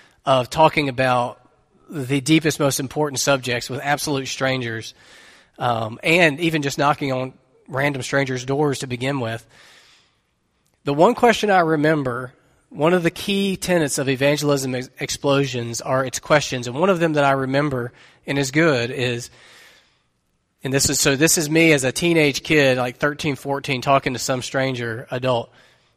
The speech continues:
"If you were to die today and stand before God, and he were to ask you, 'Why should I let you into heaven?'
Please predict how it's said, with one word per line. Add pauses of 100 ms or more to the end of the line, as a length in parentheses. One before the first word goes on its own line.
(160)
"If
you
were
to
die
today (1800)
and
stand
before
God, (920)
and
he
were
to
ask
you, (100)
'Why
should
I
let
you
into
heaven?'